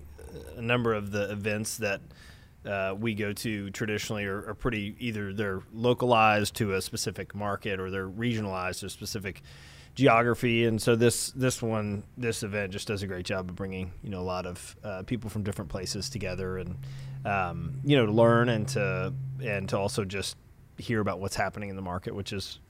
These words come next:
you know, of great value on a number of things. I have,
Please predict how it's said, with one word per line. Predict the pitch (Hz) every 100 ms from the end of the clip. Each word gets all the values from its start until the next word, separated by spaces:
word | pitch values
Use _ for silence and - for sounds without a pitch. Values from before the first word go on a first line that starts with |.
| - -
you |
know, | 98 85
of | 117 98 104
great | 113 113 110
value | 104 101 101 101 101
on | 95 98
a |
number | 104 104
of | 101
things. | 101 120
I |
have, | 123 123 104